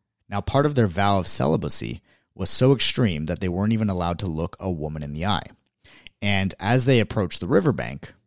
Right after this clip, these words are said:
they see a beautiful woman in a silk dress. Now, without any hesitation, the older monk picks her up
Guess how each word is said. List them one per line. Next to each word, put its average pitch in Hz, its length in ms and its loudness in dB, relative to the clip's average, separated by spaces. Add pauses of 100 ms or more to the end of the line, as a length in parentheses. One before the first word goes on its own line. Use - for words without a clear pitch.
(420)
they 95 100 0
see 90 560 -4
a 85 120 -6
beautiful 95 460 -2
woman 87 400 -6 (460)
in 82 160 -6
a 85 80 -4
silk - 380 -2
dress. - 540 -2 (1000)
Now, 87 160 -6
without 92 440 0
any 190 180 8
hesitation, 151 720 4 (420)
the - 260 -10
older 147 360 6
monk 71 320 -8 (160)
picks - 340 -2
her 135 160 4
up - 240 -4